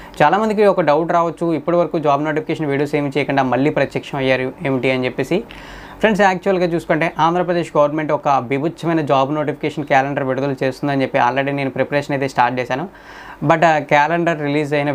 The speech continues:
వెంటనే calendar చూసి ఫుల్ ఫ్లెడ్జ్డ్గా shock అయితే అయ్యాను. ఆ shock నుంచి తేరుకోవడానికి నాకు చాలా days అయితే పట్టింది. So అందువల్ల ఇంక మనం ఆంధ్రప్రదేశ్ government నుంచి ఇంకేమీ ఆశించలేమని చెప్పి మళ్ళీ central government job notification సంబంధించిన వివరాలను share చేస్తే ఎంతో కొంతమందికి యూస్ అవుతాయని చెప్పి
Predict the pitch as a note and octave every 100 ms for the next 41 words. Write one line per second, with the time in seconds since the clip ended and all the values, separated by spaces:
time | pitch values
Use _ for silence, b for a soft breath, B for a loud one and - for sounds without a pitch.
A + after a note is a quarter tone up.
0 | C3 C3 C3+ C#3+ C3 B2+ C#3 C#3 B2+ B2
1 | C3+ B2 - - - - - - - D#3
2 | D3 E3 C#3+ D3+ D3 C3 B2 - C#3+ C3
3 | C#3+ C3+ C3 C3 D3+ A3 - D3+ C#3 C#3+
4 | C#3 C#3 D#3+ D3+ C#3+ C#3 D3 C#3+ C#3 D3+
5 | C3 C3+ A#2+ C3 C3 C3 B2+ B2 A#2+ B2+
6 | D3 - B B B B B B - F3
7 | E3 F#3 F3+ F#3 F3 E3+ E3 D#3+ D3 D3+
8 | D#3 D#3+ - D3 C#3+ C#3+ C#3+ C3+ C#3 C3+
9 | C3+ C#3 C3 C#3+ C3+ C#3+ C3+ C3+ C#3+ D3
10 | C3+ C#3+ C#3 C3 C3+ C#3 C3+ B2+ C3 B2+
11 | C3 A#2+ C#3 B2+ C3 C3 B2+ B2 C3 B2+
12 | C3+ C3+ C#3 C3+ - C#3 C#3 C#3 D3+ F3
13 | - B B B C#3+ F3 E3 D#3 D3+ D3
14 | D3 C#3 C3+ C#3 C#3 C3+ B2+